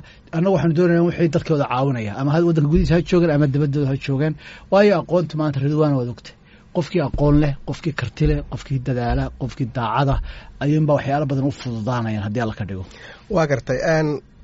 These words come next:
Speaker 2: London oo kale marka laga hadlayo, waxaan filayaa in inta badan hadda ardaydan ay, ay, ay maaragtay London ku nool yihiin ama ay ku noolaayeenba.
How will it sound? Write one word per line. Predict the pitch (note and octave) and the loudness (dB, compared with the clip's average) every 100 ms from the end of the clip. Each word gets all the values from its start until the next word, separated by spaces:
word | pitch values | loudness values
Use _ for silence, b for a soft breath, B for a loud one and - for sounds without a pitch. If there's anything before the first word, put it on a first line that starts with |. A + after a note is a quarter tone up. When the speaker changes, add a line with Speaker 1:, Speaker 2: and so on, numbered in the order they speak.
| - | -4
Speaker 2:
London | F#3+ A#3 A3 G3 | 0 2 2 2
oo | E3 | 2
kale | E3+ | 2
marka | D3+ E3 D3 | 0 0 0
laga | C#3+ D3+ | 0 0
hadlayo, | C#3+ C3+ C3 | 0 2 0
waxaan | C#3 C3 | 0 -2
filayaa | E3+ C#3+ B2+ | 0 2 2
in | C#3 | 0
inta | C3+ C#3 C#3 | -2 -2 -2
badan | C3 B2+ | -2 -2
hadda | C3 C3 | -2 -2
ardaydan | B2 B2+ C3+ B2 A#2 A2 B B B B - | -2 -2 0 0 -2 -6 B B B B -10
ay, | A#2+ A#2 A2 G2+ | -4 -2 0 0
ay, | A#2 - | 0 0
ay | A#2+ | 0
maaragtay | B2 B2 A#2 G#2+ A#2 | 0 0 -2 -2 -2
London | A#2 C3 B2 A#2+ - - | 0 2 2 0 -4 -8
ku | - | -4
nool | C3 B2 A#2 | 0 2 2
yihiin | A#2+ B2+ | 0 0
ama | B2 B2 | 0 -2
ay | A#2+ | -2
ku | - | 0
noolaayeenba. | C3 B2 A#2 A#2+ A2+ A2 | 0 2 2 0 0 -2